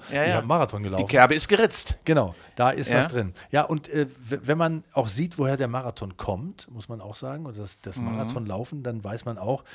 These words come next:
Speaker 2: da ist ja viel mit Schlacht und mit Krieg drin gewesen.
Speaker 1: Mhm.
Speaker 2: Also, äh,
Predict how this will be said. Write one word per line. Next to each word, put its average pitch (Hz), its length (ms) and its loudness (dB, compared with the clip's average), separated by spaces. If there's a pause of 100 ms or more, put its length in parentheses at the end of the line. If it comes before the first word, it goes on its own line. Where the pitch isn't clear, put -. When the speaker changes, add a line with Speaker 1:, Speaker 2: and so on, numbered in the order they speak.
(280)
Speaker 2:
da - 100 -8
ist - 180 -8
ja 117 100 -4
viel 127 280 -4
mit 113 160 -6
Schlacht - 360 -4
und 113 140 -10
mit 107 160 -8
Krieg - 300 -10
drin 143 180 -8
gewesen. 147 440 -6
Speaker 1:
Mhm. 120 120 -6
Speaker 2:
Also, 113 300 -4
äh, 107 260 -8